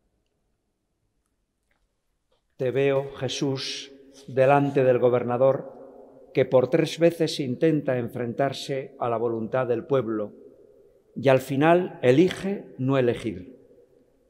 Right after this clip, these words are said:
Delante de la masa de gente que es consultada por tres veces y siempre decide contra ti.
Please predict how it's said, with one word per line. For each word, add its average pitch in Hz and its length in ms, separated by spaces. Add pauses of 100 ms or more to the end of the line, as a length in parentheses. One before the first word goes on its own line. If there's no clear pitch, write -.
(440)
Delante 175 540
de 175 80
la 147 100
masa 156 320
de 143 100
gente 139 600 (240)
que 143 140
es 143 160
consultada 143 720
por 127 200
tres 131 240
veces 127 600 (360)
y 135 140
siempre 156 500
decide 127 420
contra 110 400
ti. 98 220